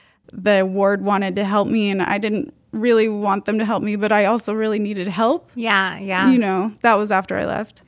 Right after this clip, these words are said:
Speaker 2: Yeah, and it's, you know, I think a lot of people, and we've talked in multiple episodes and is, and in a lot of the Becoming Wordless episodes, that community, that missing of community is huge.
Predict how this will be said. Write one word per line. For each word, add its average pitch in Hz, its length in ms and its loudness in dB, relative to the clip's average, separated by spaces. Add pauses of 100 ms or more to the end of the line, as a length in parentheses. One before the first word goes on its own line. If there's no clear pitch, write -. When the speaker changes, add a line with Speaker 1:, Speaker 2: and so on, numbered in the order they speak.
(220)
Speaker 2:
Yeah, 233 320 2
and 311 180 0
it's, 285 380 -8
you 277 200 -6
know, 254 360 -2 (160)
I 262 120 2
think 330 200 -2
a 247 60 2
lot 196 260 2
of 214 100 -4
people, 226 300 -4 (120)
and 196 500 -2
we've 240 240 0
talked - 360 -2
in 208 160 2
multiple 202 340 -2
episodes 202 480 -2
and 185 100 -4
is, 180 320 -8 (100)
and 202 200 0
in 196 280 -2
a 214 100 -2
lot 202 280 4
of 196 80 -2
the 196 80 -4
Becoming 185 440 -2
Wordless 294 340 0
episodes, 185 540 -2
that - 180 -2
community, 226 800 0 (300)
that 196 180 0
missing 233 380 0
of 208 100 -2
community 208 580 -2
is 180 140 -4
huge. 226 560 -4